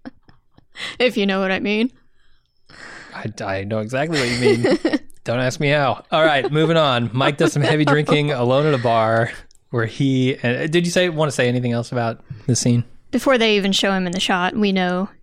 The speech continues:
Speaker 1: exactly who they've brought Jimmy to because he's fucking singing. Because of course he
Speaker 2: Yeah.
Speaker 1: is. He's Lalo.
Speaker 2: Man, this scene is so beautifully crafted.
Speaker 1: It's wonderful.
Speaker 2: Uh, every aspect of it. I mean, the, the acting in this show across the board is phenomenal, but
Speaker 1: Mm-hmm.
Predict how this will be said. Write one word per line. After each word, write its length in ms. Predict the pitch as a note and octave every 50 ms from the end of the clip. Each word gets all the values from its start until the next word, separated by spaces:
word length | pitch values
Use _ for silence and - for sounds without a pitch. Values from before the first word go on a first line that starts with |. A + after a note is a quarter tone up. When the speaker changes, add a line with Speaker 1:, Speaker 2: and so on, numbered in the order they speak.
| -
Speaker 1:
exactly 460 | A#3+ G#3 G3+ G#3 F3+ F#3 - F#3+ F#3
who 100 | F#3+ G3+
they've 180 | G3 F#3 F#3 G3
brought 220 | - F3+ F3+ F3
Jimmy 240 | F3+ F#3+ F#3 F3+ F#3 F#3
to 260 | - G3 F#3 F#3 F#3+
because 220 | - - - G#3
he's 140 | F#3+ F#3 -
fucking 340 | - - G3+ G3 - F#3 F#3
singing. 420 | - - G#3+ F#3+ F3+ F3+ F#3 G3 -
Because 240 | - A3+ - A#3 G#3
of 100 | G#3 F#3+ -
course 260 | - G3+ F#3+ F#3+ -
he 100 | F3+ -
Speaker 2:
Yeah. 160 | - - G#3+
Speaker 1:
is. 180 | G#3 - - - -
He's 200 | - A3 G#3+ A3
Lalo. 460 | G3+ F#3+ F#3+ F#3 F3+ F3+ F#3 F#3+ G3+ -
Speaker 2:
Man, 240 | D#3 C#3+ C#3+ C3+ B2+
this 140 | C#3+ - -
scene 200 | - C#3 B2 A2
is 140 | G#2 G2+ -
so 480 | - - - G#2 F#2 F2+ F2+ F#2+ G2+ - - C#3 B2 - -
beautifully 840 | - G#2+ G#2 G#2+ G#2+ G2+ G2 F#2 - G2+ F#2+ F#2 F#2 F2+ F2+ - - - - - - - -
crafted. 520 | - - - G2 F#2 - - G#2 F#2 F2+ - - - _ - - - -
Speaker 1:
It's 220 | A#3 - - -
wonderful. 500 | - D4 - B3+ B3 - - A#3+ A3+ A3
Speaker 2:
Uh, 120 | A#2 A2 - - - -
every 260 | D#3 D3+ C#3 C#3+ C3
aspect 400 | A#2 G#2 F#2+ - - G2 F#2 -
of 100 | G2+ F#2+
it. 80 | G2 G#2
I 60 | A2
mean, 160 | A2+ A#2+ A2+ A2+
the, 300 | A2+ A2 A2 A2 G#2+ G#2+
the 80 | A2 B2+
acting 500 | C#3 D3 D3 C3+ - C#3+ B2+ B2 A#2 - - - - _ - -
in 300 | - C3 C3 B2 A#2 A#2
this 140 | A2+ G#2+ -
show 480 | - - A#2+ A2 G#2 G#2 G2+ G2 F#2+ - - - - -
across 320 | - - - C#3+ B2 A2 -
the 60 | -
board 180 | - G#2+ G2+ F#2+
is 80 | F#2
phenomenal, 540 | - - G2+ F#2+ F#2 F#2+ F#2+ F#2 F#2 F#2 - -
but 140 | A#3+ A3
Speaker 1:
Mm-hmm. 220 | G#3 G3+ G3 G3